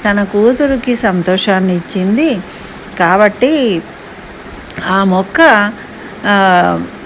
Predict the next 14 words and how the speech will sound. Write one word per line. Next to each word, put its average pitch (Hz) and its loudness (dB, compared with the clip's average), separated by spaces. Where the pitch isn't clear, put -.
ఏమడిగింది 254 4
అంటే, 196 0
"మరి 247 2
నేను 226 2
ఈ 254 2
విధంగా 240 4
పుట్టాను 262 2
కదా, 226 4
నా 269 4
ప్రయోజనం 247 2
ఏంటి?" 247 2
అని 302 6
అడిగిందట 254 4
పార్వతీదేవిని 233 4